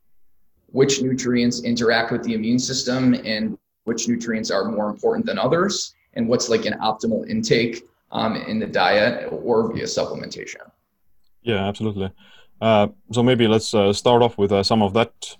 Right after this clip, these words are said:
Speaker 2: So, uh, yeah, the immune system does need, uh, a whole lot of nutrients to function optimally. And, uh, like, the most common one, uh, like, people know about is probably, like, vitamin D. So, uh, yeah, like, h-, how does vitamin D affect the immune system, and, uh,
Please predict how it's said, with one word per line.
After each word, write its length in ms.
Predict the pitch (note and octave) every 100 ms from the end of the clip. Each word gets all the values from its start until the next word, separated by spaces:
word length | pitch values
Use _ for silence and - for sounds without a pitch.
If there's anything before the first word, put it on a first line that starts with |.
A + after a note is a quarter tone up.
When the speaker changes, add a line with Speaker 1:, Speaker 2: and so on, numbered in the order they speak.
| _
Speaker 2:
So, 360 | - G2 F#2 F2+
uh, 220 | F2+ F2 -
yeah, 140 | G#2
the 100 | G2
immune 240 | G#2 A2 A2
system 280 | F#2+ G2 F#2
does 300 | B2 G#2+ F#2+
need, 380 | G#2+ F#2+ E2 - _ _ _ -
uh, 220 | F2 F#2 D#2+
a 100 | F#2+
whole 220 | A#2 A2
lot 160 | G#2+
of 80 | G2
nutrients 540 | G#2+ A#2+ G2+ G2 F#2 -
to 340 | G2+ G2 F#2+
function 300 | A2 A2 G2+
optimally. 520 | A2+ - G#2+ G2+ G2 - _ _ _ -
And, 460 | - F#2+ F#2+ F#2 F#2
uh, 360 | F#2 F#2 F#2 F2+ F#2+
like, 240 | G2 G2
the 60 | G#2+
most 800 | A2 A#2 - - - - - - -
common 380 | A#2+ A2+ F#2+
one, 260 | F#2+ F#2+ F#2
uh, 100 | E2+ - -
like, 260 | - D#2 F#2+
people 260 | A2 G#2 G2
know 180 | A2
about 260 | G#2 F#2+ F#2
is 80 | F2+
probably, 320 | G#2+ G2 F#2
like, 140 | F#2
vitamin 340 | G2 G#2+ G2+ F#2+
D. 320 | G#2+ F2 E2 - _ _ _
So, 360 | - F#2+ F#2 F#2
uh, 260 | F2 F2
yeah, 140 | G2 G2
like, 140 | F#2+
h-, 100 | G2 -
how 100 | A2
does 140 | G2+
vitamin 260 | G2 F#2+ G2
D 160 | G2+ F#2
affect 400 | A2 G2+ - -
the 60 |
immune 160 | F#2 F#2
system, 260 | F#2 F#2
and, 240 | F2+ F2+ F2
uh, 280 | F2 E2+